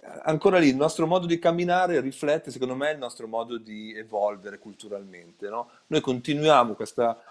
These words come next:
questa cosa che dicevi, di met-, non, non è che siamo noi a metterla in crisi, è che facciamo degli esperimenti sulla realtà, questo lo faceva Einstein con la meccanica quantistica, e vediamo che la realtà non risponde come noi pensavamo.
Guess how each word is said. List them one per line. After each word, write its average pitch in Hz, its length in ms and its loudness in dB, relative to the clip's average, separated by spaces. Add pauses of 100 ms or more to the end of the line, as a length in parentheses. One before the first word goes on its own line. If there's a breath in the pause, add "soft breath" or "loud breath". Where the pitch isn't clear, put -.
(140 soft breath)
questa - 180 -6
cosa 135 140 2
che 131 80 -2
dicevi, 113 580 -2
di 110 100 -8
met-, 131 280 -2 (260)
non, 135 220 -6 (180)
non 143 220 -4
è 175 40 -6
che 139 120 0
siamo 113 240 2
noi 117 160 4
a 110 40 0
metterla 110 320 -2
in 110 100 -2
crisi, 110 340 0
è 123 100 -2
che 135 140 -6
facciamo 165 320 2
degli 139 180 4
esperimenti 151 540 4
sulla 131 200 4
realtà, 131 580 4
questo 113 240 -6
lo 104 60 -8
faceva 107 440 -4
Einstein 113 260 -12
con 110 80 -6
la 104 80 -4
meccanica 110 400 -10
quantistica, 110 840 -4 (360 soft breath)
e 156 180 6
vediamo 170 460 4
che 151 80 4
la 135 80 6
realtà 147 320 0
non 151 200 -2
risponde 180 480 0
come 135 220 -4
noi 135 160 0
pensavamo. 87 680 -8